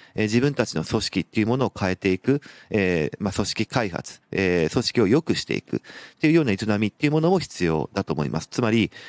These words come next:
えー、トップダウンで組織づくりをしていく動きっていうことから、えー、まあ、組織を始めてももちろんいいし、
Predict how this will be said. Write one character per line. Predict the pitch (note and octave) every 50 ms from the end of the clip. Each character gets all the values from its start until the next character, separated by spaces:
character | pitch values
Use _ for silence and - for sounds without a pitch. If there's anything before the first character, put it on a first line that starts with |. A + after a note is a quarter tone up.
| - - -
え | A2+
ー、 | A2
ト | - C#3+
ッ | C#3
プ | - - E3+
ダ | F3 G3 F#3+ F3+
ウ |
ン | E3+ E3
で | F3+ F#3+
組 | - C3+ A#2+
織 | - - - A2+
づ | A2 A2
く | - G#2
り | F#2 E2+
を | F2
し | E2+ -
て | - F2+
い | D#2 -
く | - F2 F2+ - - -
動 | F#2+ F#2 G2+ F2+
き | - - G2+
っ |
て | - - A#2
い | A2
う | G#2+
こ | - B2
と | A#2 A#2
か | - D#3+
ら、 | F3+ F3+ C#3+ E2+ - - - - - _ -
え | G2+ G2+ F#2+ F#2+ F#2 F2+ F2 F2
ー、 | G2
ま | A#2+ A2+
あ、 |
組 | - A#2 F#2+
織 | - - A2 A2+
を | A2
始 | F#2 F2+ D#2+ F2+
め | F2+ F2+
て | - -
も | F2+ E2 D2 - -
も | - F#2 G2+
ち | B2+
ろ | A2+ E2
ん | - - -
い | - F2+ D2
い | C#2
し、 | - - - E3 E3+ A#2 -